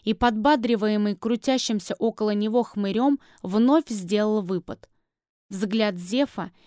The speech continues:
непонятный, не говорящий ничего о его мыслях, скользнул по Вэл, вызывая у той странное оцепенение.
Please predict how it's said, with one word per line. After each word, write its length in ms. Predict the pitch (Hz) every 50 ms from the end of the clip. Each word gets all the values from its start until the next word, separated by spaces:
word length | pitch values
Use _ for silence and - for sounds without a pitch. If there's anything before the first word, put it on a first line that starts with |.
| _ _ -
непонятный, 760 | 214 233 220 - 226 214 220 233 254 277 285 - 214 196 190
не 140 | 190 196 196
говорящий 640 | 180 208 202 208 208 214 240 262 262 - - 220
ничего 500 | 196 196 202 202 - - 226 208 240 254
о 100 | 247 226
его 240 | 208 208 190 202 214
мыслях, 480 | 220 233 269 294 - - - 185 180 - _ _ _ _
скользнул 680 | - - - - 226 226 196 202 247 262 285 302 269
по 220 | - - 220 208
Вэл, 260 | 180 185 240 269 285 262
вызывая 640 | 208 220 196 185 214 202 185 208 220 240 262 254 - - -
у 120 | 220 214
той 320 | - _ - 214 208 214 220
странное 640 | - - - - 196 190 190 190 190 190 190 190
оцепенение. 840 | 190 180 - - 202 180 196 190 190 185 180 175 170 165 165 - -